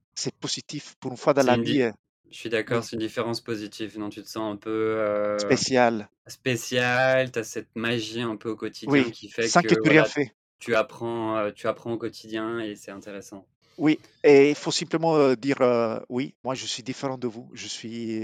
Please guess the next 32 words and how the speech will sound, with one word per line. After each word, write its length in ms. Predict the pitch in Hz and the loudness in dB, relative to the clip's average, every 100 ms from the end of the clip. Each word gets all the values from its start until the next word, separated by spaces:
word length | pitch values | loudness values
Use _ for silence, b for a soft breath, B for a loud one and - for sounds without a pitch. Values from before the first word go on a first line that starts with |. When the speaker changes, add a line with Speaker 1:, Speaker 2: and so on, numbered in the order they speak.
| 110 | -6
Speaker 1:
heu, 140 | 110 | -10
d'une 160 | 104 110 | -10 -10
autre, 200 | 123 120 | -6 -2
heu, 260 | 117 117 113 _ | -2 -2 -6 _
planète. » 560 | - 101 117 113 _ - - | -10 -8 -8 -12 _ -20 -10
<laughs> 540 | 127 - 185 - 147 | -6 -4 -4 -6 -8
Speaker 2:
Mmh 160 | 110 104 104 | -6 -4 -6
mh. 100 | 120 - - | -6 -6 4
Speaker 1:
Et, 760 | 135 131 123 120 117 110 113 - | 6 6 4 2 0 -2 -4 -6
et 120 | 123 | -6
c'est 200 | - 123 | -4 -4
magnifique 420 | 143 151 - 165 | -4 -4 -6 -6
parce 140 | - - | -6 -8
que, 100 | - | -4
heu, 640 | 117 117 110 110 117 - - | -2 -2 -4 -6 -8 -12 -14
ça 280 | - - 123 | -12 -8 -6
te 120 | - | -6
fait 160 | - 135 | -6 -6
sentir 440 | - 117 135 120 | -6 -8 -8 -8
toujours, 320 | - 107 127 | -10 -8 -6
heu, 260 | 113 107 104 98 98 98 - | -6 -6 -8 -10 -14 -18 -12
au 60 | |
centre 280 | 104 143 - | -4 -4 2
de 40 | 123 | 2
l'attention 600 | - 117 - 139 139 123 | 4 0 0 -4 -4 -2
sans 200 | 127 110 | -4 -4
que 640 | 123 117 110 107 107 113 - | -2 0 0 -2 -6 -10 -14
tu 100 | - | -6
le 60 | 139 | 0
mérites 320 | 131 208 - | 4 4 2
peut-être. 460 | - 131 170 - - | -4 0 0 0 0
<laughs> 760 | 190 - - - - - - | -2 -2 -12 -10 -12 -10 -10